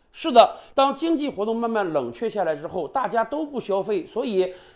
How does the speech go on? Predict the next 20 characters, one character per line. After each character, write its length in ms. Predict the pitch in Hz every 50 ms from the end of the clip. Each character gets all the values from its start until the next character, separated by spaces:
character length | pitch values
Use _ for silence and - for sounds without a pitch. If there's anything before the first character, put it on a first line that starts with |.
| _
企 320 | - - - - 151 147 147
业 180 | 180 220 208
都 220 | 165 - 180 185 185
不 160 | 160 156 139
投 220 | - - 120 127
资， 200 | 123 127 135 135 -
大 160 | - 302 285 254
家 180 | 190 262 254
都 240 | 254 254 330 349 349
去 160 | 220 240 285
存 240 | 214 - 202 226 262
钱， 240 | - 185 160 170 196
所 220 | - - 240 302
以 180 | 277 214 202 196 - - -
银 380 | - 175 208 233 262 269 269 269
行 380 | 202 - 160 165 180 196 190 180
急 340 | - - 160 185 220 247
于 300 | 226 196 156 139 151 165
放 320 | 160 - - - - 123 117
贷。 340 | 135 165 165 - - -